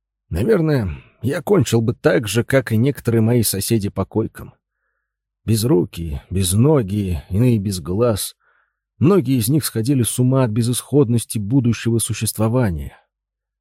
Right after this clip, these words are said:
Многих уже попросту забыли и совершенно не ждали дома.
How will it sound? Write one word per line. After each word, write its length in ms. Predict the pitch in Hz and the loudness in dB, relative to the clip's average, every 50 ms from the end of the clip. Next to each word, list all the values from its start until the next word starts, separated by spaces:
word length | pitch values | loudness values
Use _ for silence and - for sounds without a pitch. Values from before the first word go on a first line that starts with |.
| _ _ _ _ - | _ _ _ _ -4
Многих 720 | 90 117 160 185 180 151 113 123 110 - - - - - | 0 0 2 2 2 0 0 -2 -4 -6 -8 -12 -14 -8
уже 260 | - 101 120 139 175 143 | -4 -4 -2 0 0 0
попросту 480 | - 151 - 113 113 - - - 101 | 2 0 0 0 -2 -2 -4 -4 -6
забыли 720 | 90 85 98 92 87 107 127 127 110 92 80 69 - - _ | -4 -4 -4 -4 0 2 2 2 2 0 -2 -6 -10 -10 _
и 100 | 110 113 | -6 -4
совершенно 560 | 104 - 90 87 90 - - - 110 107 95 90 | -4 -4 -4 -6 -6 -4 -2 0 0 0 2 0
не 180 | 85 85 85 | 0 0 -2
ждали 380 | 80 78 80 87 98 95 90 90 | -4 -4 -6 -4 -4 -4 -4 -4
дома. 500 | 78 76 90 107 107 76 - - - | -6 -4 -4 -4 -4 -4 -8 -12 -18